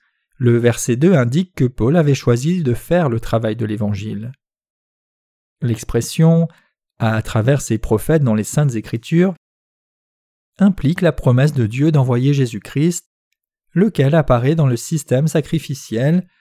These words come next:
ou les prophéties de l'Ancien Testament. Tous les prophètes de l'Ancien Testament, incluant Moïse,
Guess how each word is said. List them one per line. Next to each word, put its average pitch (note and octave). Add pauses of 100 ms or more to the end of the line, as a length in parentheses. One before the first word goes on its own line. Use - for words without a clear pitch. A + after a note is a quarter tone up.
(280)
ou G#3
les F#3
prophéties C3+
de C#3+
l'Ancien A#2
Testament. G2 (1300)
Tous A#3+
les D#3
prophètes E3
de C#3
l'Ancien A2
Testament, D3+ (460)
incluant C3
Moïse, D3